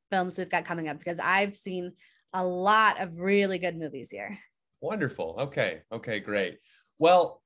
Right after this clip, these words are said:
Speaker 2: as we're wrapping things up, I'm just curious, maybe how can listeners of Knowledge Brews Supreme, if they're listening to this episode and they want to either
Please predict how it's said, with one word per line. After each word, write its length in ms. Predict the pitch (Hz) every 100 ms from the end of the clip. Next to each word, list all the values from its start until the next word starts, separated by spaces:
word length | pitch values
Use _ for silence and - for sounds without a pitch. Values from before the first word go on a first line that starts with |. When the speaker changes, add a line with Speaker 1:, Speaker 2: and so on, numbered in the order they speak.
| -
Speaker 2:
as 140 | 143
we're 60 | 147
wrapping 400 | 160 180 180 165
things 320 | 160 151 139
up, 260 | 139 135 135
I'm 160 | 139 151
just 200 | 147 -
curious, 520 | - 139 139 135 135
maybe 340 | 139 139 127 _ _
how 240 | - 170
can 220 | 185 170 147
listeners 600 | 139 143 143 135 131 120
of 120 | 113
Knowledge 500 | 117 123 123 117 98
Brews 300 | 120 120 117
Supreme, 440 | 113 - 117 113
if 60 | 107
they're 160 | 107
listening 420 | 107 131 135 135 123
to 80 |
this 220 | 123 117 120
episode 500 | 113 117 - 117 113
and 100 | 107
they 60 |
want 240 | 107 117 123
to 60 |
either 360 | 117 110 107